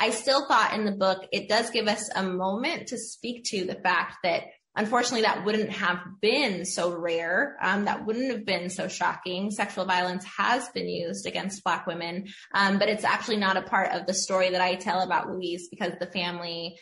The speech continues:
um, was very clear that that was not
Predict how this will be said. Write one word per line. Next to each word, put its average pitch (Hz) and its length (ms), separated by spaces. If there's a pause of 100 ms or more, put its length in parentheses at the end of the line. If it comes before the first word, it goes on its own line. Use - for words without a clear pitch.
(200)
um, 175 220
was 175 160
very 196 460
clear 185 560
that 160 140
that - 240
was 196 120
not 175 520